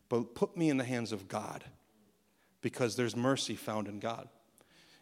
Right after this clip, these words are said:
And so God sends three days of pestilence, and seventy thousand Israelites die in those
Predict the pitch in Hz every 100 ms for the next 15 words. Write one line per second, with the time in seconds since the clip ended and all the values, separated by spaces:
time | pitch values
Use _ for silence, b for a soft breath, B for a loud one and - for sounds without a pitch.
0 | b - 156 139 170 202 - 170 151 147
1 | - - 156 180 156 143 135 - - -
2 | 120 - 151 143 - 104 101 - - B
3 | B B 123 - 143 151 160 160 151 -
4 | - 135 135 135 123 123 113 107 92 90
5 | 87 - - - _ _ - - - 113
6 | - _ _ _ _ _ _ - 117 107
7 | 107 101 -